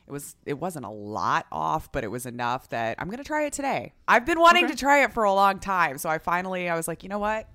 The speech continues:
Speaker 1: I'm gonna pull the trigger. I'm gonna do it."
Speaker 2: And see,
Speaker 1: So I,
Speaker 2: now
Speaker 1: I will let you know.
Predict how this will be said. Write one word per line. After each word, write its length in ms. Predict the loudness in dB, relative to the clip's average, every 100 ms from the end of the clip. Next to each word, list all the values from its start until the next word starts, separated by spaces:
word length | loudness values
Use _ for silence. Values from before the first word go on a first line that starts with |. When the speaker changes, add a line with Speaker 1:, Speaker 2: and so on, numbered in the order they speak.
| -18
Speaker 1:
I'm 100 | -14
gonna 80 | -12
pull 180 | -10 -10
the 80 | -8
trigger. 400 | -10 -8 -10 -12 _
I'm 80 | -20
gonna 80 | -18
do 160 | -14 -12
it." 160 | -6
Speaker 2:
And 160 | -4 -2
see, 300 | 2 0 0
Speaker 1:
So 360 | -6 -6 -6 -4
I, 140 | -2 2
Speaker 2:
now 600 | 8 10 8 4 0 -4
Speaker 1:
I 120 | -4
will 80 | -2
let 180 | -2 -4
you 120 | -6
know. 340 | -2 0 -2